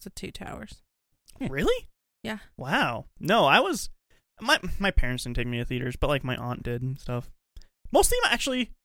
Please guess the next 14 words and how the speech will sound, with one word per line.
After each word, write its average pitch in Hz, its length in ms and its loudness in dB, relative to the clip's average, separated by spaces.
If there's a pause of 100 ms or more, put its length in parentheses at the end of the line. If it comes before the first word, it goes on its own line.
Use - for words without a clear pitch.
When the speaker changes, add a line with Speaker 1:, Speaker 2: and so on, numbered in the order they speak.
(180)
Speaker 3:
uh, 240 240 4
my 311 120 0
sister, - 500 0 (120)
my 254 60 -6
older 262 180 -4
sister - 260 -6
took 131 160 -12
me 120 120 -6
to 123 80 -6
a - 20 -2
lot 120 180 -2
of 117 60 -8
movies. 117 360 -8 (220)
Speaker 1:
Yeah, 185 180 -8